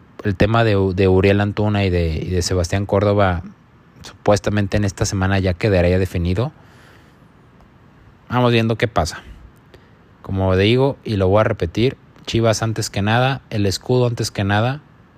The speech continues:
antes que cualquier jugador. También esperemos que Alexis siga queriendo jugar en el Guadalajara. Y lo digo así tal cual porque creo que mucho depende de él esa renovación.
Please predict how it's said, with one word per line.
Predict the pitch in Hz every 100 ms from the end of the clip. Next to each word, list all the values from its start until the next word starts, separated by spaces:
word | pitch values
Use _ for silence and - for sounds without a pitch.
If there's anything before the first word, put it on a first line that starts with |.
| -
antes | 101 101 -
que | -
cualquier | - 95 92 131
jugador. | 117 95 101 135 - - - _ - - -
También | - 101 104
esperemos | 104 107 101 104 107
que | -
Alexis | 95 98 - 107
siga | - - 113 110
queriendo | - 98 98 104 104 95
jugar | - 101 104
en | 107
el | 95
Guadalajara. | 87 87 85 95 104 127 - _ _ _ _
Y | -
lo | 98 101
digo | 131
así | 131 131
tal | 131 117
cual | 117
porque | 120 120 101
creo | - 107
que | 120
mucho | 113 104 113
depende | 98 107 110
de | 104
él | 95
esa | 104 -
renovación. | 104 95 82 76 92 78